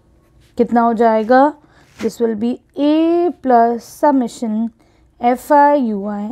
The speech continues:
upon summation F I into H, ठीक है। यहाँ पर ए कितना है बच्चों, टू टू फ़ाइव, plus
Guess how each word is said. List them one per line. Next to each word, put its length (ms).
upon 640
summation 760
F 600
I 500
into 400
H, 400
ठीक 240
है। 180
यहाँ 220
पर 120
ए 300
कितना 240
है 60
बच्चों, 380
टू 140
टू 120
फ़ाइव, 420
plus 300